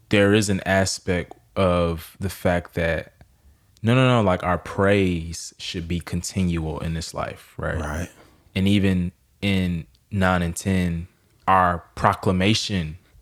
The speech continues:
Speaker 1: should be continual in this life. We shouldn't just
Speaker 2: Right.
Speaker 1: experience God's good works. We should tell people about 'em.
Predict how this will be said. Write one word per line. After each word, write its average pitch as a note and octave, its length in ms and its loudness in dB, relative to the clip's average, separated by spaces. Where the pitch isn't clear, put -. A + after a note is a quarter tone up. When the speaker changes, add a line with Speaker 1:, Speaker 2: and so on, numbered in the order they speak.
Speaker 1:
should E2+ 300 -8
be E2 320 -2
continual F2+ 480 -4
in D#2+ 40 -6
this D#2+ 140 -10
life. D#2 160 -8
We G#2+ 160 2
shouldn't G2 300 0
just F#2+ 180 0
Speaker 2:
Right. F2+ 40 -8
Speaker 1:
experience G2 380 -4
God's F2 260 0
good F#2 140 -4
works. F2 300 -4
We G2+ 80 2
should - 220 -8
tell G2+ 340 2
people F2+ 400 -4
about E2+ 300 0
'em. E2 100 -6